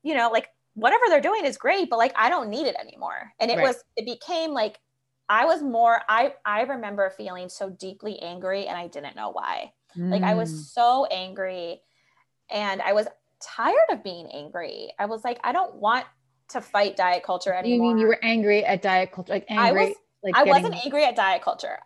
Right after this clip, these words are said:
Speaker 1: anymore. I was angry just in every aspect.
Speaker 2: Okay. All
Speaker 1: And I was
Speaker 2: right.
Speaker 1: like, "Why are you so angry?" <laughs> And I was like, "Well, part of my job that I've created is to be angry at diet culture."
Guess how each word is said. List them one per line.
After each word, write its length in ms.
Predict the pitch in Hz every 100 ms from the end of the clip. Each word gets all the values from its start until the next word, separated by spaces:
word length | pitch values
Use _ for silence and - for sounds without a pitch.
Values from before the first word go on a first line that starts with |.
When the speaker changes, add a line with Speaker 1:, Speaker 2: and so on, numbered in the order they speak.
| -
Speaker 1:
anymore. 500 | 220 220 202 165 -
I 80 | 208
was 200 | 226 320 - -
angry 640 | 196 202 220 269 320 285
just 300 | 226 208 - _ -
in 160 | 190 - 180
every 340 | 180 190 180
aspect. 600 | - - - - - -
Speaker 2:
Okay. 560 | 165 180 175 180 135 147 _ _ -
All 60 | 175
Speaker 1:
And 100 | 247
I 60 |
was 60 | 226
Speaker 2:
right. 80 | 175
Speaker 1:
like, 120 | 240 208
"Why 160 | 208 190
are 80 | 214
you 100 | 294
so 200 | 427 392
angry?" 560 | 202 185 202 - - 311
<laughs> 80 | 587 - _ 698 - - 784 -
And 80 |
I 60 | 320
was 100 | 311
like, 140 | 330
"Well, 120 | 302 262
part 240 | 320 320
of 80 | 480
my 160 | 403 269
job 540 | 208 185 170 190 247
that 100 | 247
I've 180 | 190 196
created 600 | - 226 175 185 220 269
is 200 | - 214
to 80 | -
be 160 | 214 -
angry 300 | 190 202 185
at 120 | 175
diet 280 | 151 170 165
culture." 360 | - - -